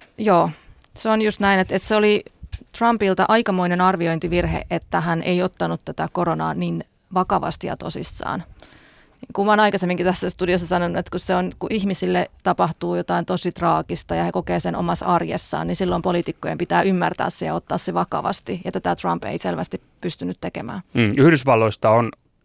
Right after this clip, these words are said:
Speaker 2: sanottu usean otteeseen siis sellaisiakin lausuntoja, että,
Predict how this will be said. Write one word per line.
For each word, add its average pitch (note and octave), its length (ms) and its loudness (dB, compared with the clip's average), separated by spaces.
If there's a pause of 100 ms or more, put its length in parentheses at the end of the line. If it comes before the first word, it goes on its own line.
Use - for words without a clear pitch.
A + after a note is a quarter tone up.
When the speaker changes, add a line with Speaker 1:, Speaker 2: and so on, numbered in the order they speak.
(140)
Speaker 2:
sanottu A2 760 0
usean A2 540 2
otteeseen G#2 380 0
siis G2+ 260 -2
sellaisiakin G#2 640 2
lausuntoja, G2+ 420 0
että, F#2+ 180 -2